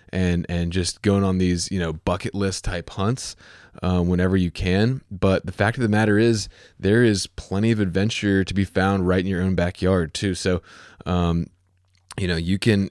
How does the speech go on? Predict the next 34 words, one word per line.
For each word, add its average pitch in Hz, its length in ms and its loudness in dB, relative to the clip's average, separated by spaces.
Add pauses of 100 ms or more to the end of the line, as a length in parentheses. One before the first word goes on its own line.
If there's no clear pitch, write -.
you 98 180 -2
can, 95 280 2
uh, 85 280 0
find 95 420 -2
adventure 98 840 0 (300)
just 95 160 -10
a - 40 -12
couple 101 280 0
hours 98 200 2
from 98 140 -2
your 87 100 0
house 95 340 0
just 98 240 -4
as 95 160 -2
easily 98 320 2
as 90 120 0
you 87 60 -4
can, 98 500 0 (420)
you 82 120 -6
know, 82 300 -6 (200)
jumping 95 260 -4
on 95 100 -2
a 92 40 -8
plane 101 480 0
and 87 180 0
going 92 160 0
to 90 60 2
the 92 60 2
other 90 80 2
side 90 160 -2
of 87 60 -2
the 85 80 -2
world. 85 300 -2
So 87 260 -2